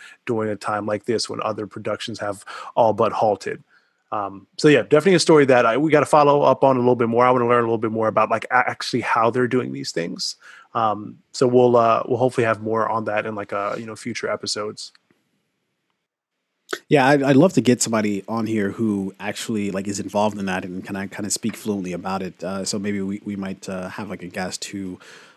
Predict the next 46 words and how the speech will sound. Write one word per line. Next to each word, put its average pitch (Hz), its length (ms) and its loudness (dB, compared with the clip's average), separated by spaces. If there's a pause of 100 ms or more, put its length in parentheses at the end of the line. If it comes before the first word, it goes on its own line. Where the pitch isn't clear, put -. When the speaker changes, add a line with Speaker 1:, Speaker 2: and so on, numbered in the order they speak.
(120)
Speaker 2:
uh, 87 320 -12 (100)
is, 92 320 -8
is 92 320 -14
more 95 360 -10
heavily 98 360 -10
immersed 95 340 -8
in 98 120 -10
that 87 160 -12
world 92 400 -8
and 90 200 -14
can 95 140 -12
speak. - 400 -6
Uh, 90 320 -8
and 165 100 2
then, 208 200 2
uh, 165 240 -4
honestly, 226 240 2
I, 139 80 6
I 160 80 -2
would 139 120 4
love 202 180 2
to 165 100 2
talk 135 340 -2
to 98 260 -4
anybody 98 440 -4
who 98 480 -6 (100)
is, 98 460 -8 (160)
uh, 92 320 -10 (160)
is 107 160 -6
in 117 220 -8
the 110 40 -4
middle 147 220 6
of 107 80 0
a 92 40 -12
production 95 380 -8
right 92 160 -8
now 92 160 -8
to 104 80 -10
see 113 240 -4
sort 120 200 -2
of 107 120 -10
what 120 140 -2
that 110 160 -4
world's 110 340 -4
like, 110 380 -4 (400)
um, 95 560 -6